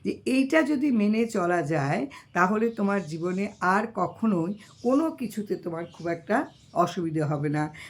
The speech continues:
ঠাকুর বলছেন, "সত্যং, সত্যং পরম ধীমহি।" সত্য একমাত্র তোমার ধ্যান, ধ্যান,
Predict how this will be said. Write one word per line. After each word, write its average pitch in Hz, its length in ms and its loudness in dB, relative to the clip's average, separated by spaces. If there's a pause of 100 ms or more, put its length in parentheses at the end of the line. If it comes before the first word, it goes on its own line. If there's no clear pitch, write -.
(120)
ঠাকুর 214 300 2
বলছেন, 269 360 0
"সত্যং, 254 760 -2 (400)
সত্যং 226 600 -2 (100)
পরম 196 440 0
ধীমহি।" 143 640 -4 (360)
সত্য - 540 -6 (100)
একমাত্র 170 600 -2
তোমার 151 400 -6
ধ্যান, 143 340 -2
ধ্যান, 151 360 -2